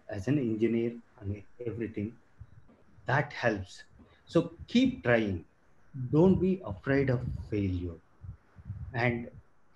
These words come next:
there is a saying that I learned in, uh, Sweden recently. I was mentioning Sweden too many times. Sorry, I got spoiled by that. So, uh, keep trying, but don't be foolish.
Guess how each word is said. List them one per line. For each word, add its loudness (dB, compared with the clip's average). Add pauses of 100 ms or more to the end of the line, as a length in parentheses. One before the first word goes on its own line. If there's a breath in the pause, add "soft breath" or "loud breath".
(320)
there 4
is 2
a 4
saying 6
that 2
I 2
learned 4
in, 2 (240)
uh, -2
Sweden 0
recently. 0 (840)
I -6
was 2
mentioning 4
Sweden -2
too 2
many 6
times. -6
Sorry, -6 (100)
I 0
got -2
spoiled -4 (760)
by -8
that. -8 (300 soft breath)
So, 2 (120)
uh, -2 (840)
keep 4
trying, 4 (120)
but -2
don't 8
be 6
foolish. -6